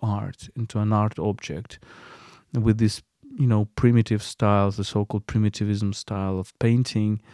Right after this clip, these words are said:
And she was doing it when she was old already, so, uh,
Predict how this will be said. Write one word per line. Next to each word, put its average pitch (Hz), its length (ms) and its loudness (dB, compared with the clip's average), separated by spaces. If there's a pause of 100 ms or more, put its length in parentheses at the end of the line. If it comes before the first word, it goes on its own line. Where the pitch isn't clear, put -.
(480)
And 104 260 2
she 156 480 2
was 107 200 4
doing 110 320 4
it 104 160 -2
when 104 160 2
she - 160 -4
was 92 240 -4
old 143 420 4
already, 87 500 -2
so, 92 520 -10 (680)
uh, 98 420 2